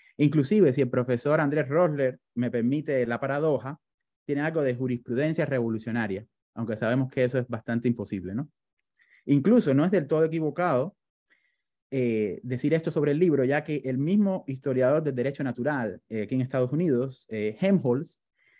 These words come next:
ha dicho en su reseña del libro que el Common Good Constitutionalism, eh, anuncia una especie de, de, de marching order, de orden para, para, para comenzar la marcha.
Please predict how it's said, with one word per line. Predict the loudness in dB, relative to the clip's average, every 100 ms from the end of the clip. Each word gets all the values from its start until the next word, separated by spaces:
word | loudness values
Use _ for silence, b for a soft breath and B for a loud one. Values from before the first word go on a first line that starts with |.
| _
ha | -2
dicho | 0 -2 -2 0
en | 0
su | -4
reseña | -4 -2 0
del | 0 2
libro | 2 2 -4 _ _ _ _ _ _ _ _ _
que | -4 -2 -4 _
el | -4 0
Common | 0 0 2
Good | 0 0
Constitutionalism, | -4 -4 -4 -2 0 0 0 -2 -4 -4 -6 _ _ _ _ _ -6
eh, | 0 2 0 -4 -2
anuncia | 2 4 6 4 0 -6 -6 -2
una | 0 0
especie | 0 -2 0 0
de, | 2 0 -2
de, | -4 -2 -2 -2
de | 0
marching | 2 2 2 -2 -2
order, | 0 -2 -4 -14 _ -6
de | -6 2
orden | 2 2 -2 0
para, | -2 -4 -6
para, | -4 -4
para | -4 -4
comenzar | 2 2 2 0
la | 2
marcha. | 2 0 -4 -18